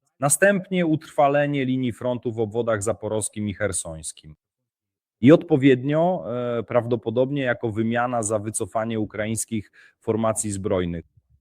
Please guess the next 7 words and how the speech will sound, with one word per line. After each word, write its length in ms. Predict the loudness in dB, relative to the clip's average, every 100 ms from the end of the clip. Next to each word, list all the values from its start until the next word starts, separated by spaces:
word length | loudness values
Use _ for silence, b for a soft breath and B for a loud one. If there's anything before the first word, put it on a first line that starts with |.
| _ -20 _ _ _ _
Wycofanie 640 | 0 2 2 0 -2 0 -2
wojsk, 540 | 2 2 2 0 -4
sił 360 | -10 2 4 4
obrony 420 | 0 0 -2 -2
z 80 | -4
obwodu 420 | -6 -4 -4 -4
donieckiego 1080 | -4 -4 -4 -6 -2 -2 0 -2 -2 _